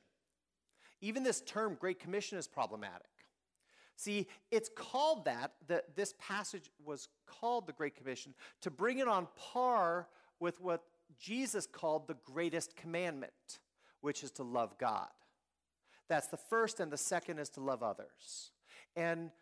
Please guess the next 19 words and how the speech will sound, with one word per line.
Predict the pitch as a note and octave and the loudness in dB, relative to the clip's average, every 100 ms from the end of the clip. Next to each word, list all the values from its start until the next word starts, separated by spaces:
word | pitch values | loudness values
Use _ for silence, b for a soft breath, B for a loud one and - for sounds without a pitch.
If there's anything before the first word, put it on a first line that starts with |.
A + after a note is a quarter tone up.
| b - | b -6
so | - F3 D#3+ E3 - | 2 4 4 2 -4
here's | - B3+ C#4 G#3+ | -4 0 2 0
a | |
verse | E3+ E3+ - | -2 -2 -2
that's | F3 | -6
been, | - F3 - _ - | -4 -6 -8 _ -8
come | F3 E3+ | -6 -4
to | E3 | -4
be | E3 | -4
known | C#3+ C3 B2 C#3+ | 0 0 0 -2
as | C#3+ C#3 | -4 -4
the | D3+ | -8
Great | - A2+ - | -2 -4 -2
Commandment, | - E3+ A#3 C4 D#3 - C#3+ | -12 -2 0 0 -2 -6 -4
uh, | D3+ | -4
sorry, | - E3+ | 0 -2
the | C3+ | -2
Great | - D#3 C#3+ | -4 -2 -2
Commission, | - D#3+ G3+ B3 - | -10 -8 -4 -4 -4